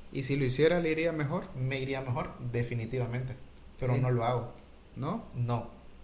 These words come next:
Speaker 2: Porque yo estoy dando mi curso a mis compatriotas hondureños. Yo soy hondureño.
Speaker 1: Ujú.
Speaker 2: No me gusta engañar a las personas.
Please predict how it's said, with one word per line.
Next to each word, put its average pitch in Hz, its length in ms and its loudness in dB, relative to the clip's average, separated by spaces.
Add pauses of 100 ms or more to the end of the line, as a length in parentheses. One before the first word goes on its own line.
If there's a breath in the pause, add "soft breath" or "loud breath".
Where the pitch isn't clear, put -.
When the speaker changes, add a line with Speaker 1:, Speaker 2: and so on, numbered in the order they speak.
(320)
Speaker 2:
Porque 175 520 2
yo 143 120 2
estoy 156 240 0
dando 151 240 0
mi 156 140 -6
curso 156 580 -2
a 131 120 2
mis 123 160 0
compatriotas 123 800 -2
hondureños. 117 640 -2
Yo 110 120 -2
soy 139 200 0
hondureño. 104 460 2 (300)
Speaker 1:
Ujú. 120 440 -4
Speaker 2:
No 123 120 2
me 123 100 2
gusta 110 260 0
engañar 98 360 -4
a 95 40 -4
las 95 120 -6
personas. - 460 -10